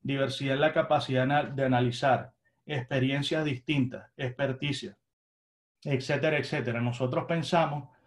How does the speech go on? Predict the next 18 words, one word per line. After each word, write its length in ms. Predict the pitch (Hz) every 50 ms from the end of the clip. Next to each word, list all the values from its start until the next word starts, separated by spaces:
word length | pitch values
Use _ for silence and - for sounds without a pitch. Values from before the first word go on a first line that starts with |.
| _ _ _ _ _
que 140 | - 139 135
los 180 | 139 135 127
márgenes 540 | 135 139 139 151 160 156 180 175 175 170 160
de 80 | 160 151
errores 540 | 147 139 165 175 165 135 123 120 117 - _ _ _ _ _ _
siempre 440 | - - - 151 147 147 156 170 170
se 180 | - - 160
van, 320 | 156 156 160 165 165 - - -
se 200 | - - 143 131
van 160 | 131 135 139
a 80 | 151
aumentar 600 | 156 160 160 156 151 151 - - 165 156 147 127
cuando 360 | - 143 135 131 131 123 120 -
todos 240 | 160 156 156 -
pensamos 520 | - 143 135 123 - 135 123 127 143 143 143
de 60 | 135
manera 380 | 131 127 123 123 120 120 120 120
igual. 320 | 117 120 117 104 98